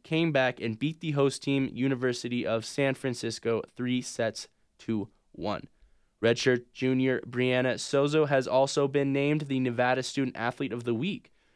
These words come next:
So she got some recognition for her efforts there. All three games recorded a point three four eight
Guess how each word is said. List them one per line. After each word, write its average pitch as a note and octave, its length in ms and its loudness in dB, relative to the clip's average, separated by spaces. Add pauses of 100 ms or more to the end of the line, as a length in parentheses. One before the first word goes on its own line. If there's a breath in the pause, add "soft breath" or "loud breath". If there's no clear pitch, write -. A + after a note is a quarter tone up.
(120)
So A#2+ 240 2
she A#2 480 -2 (520)
got C3+ 180 6
some C#3 160 2
recognition C3+ 560 2
for A#2+ 160 0
her C3 480 2 (260)
efforts B2+ 460 0
there. D3+ 500 4
All D3+ 220 8
three D3+ 200 2
games B2+ 380 0
recorded B2 540 0
a A#2+ 320 0 (280 soft breath)
point F3 460 2 (240)
three D3+ 300 4
four D3 540 4 (360)
eight C#3 320 2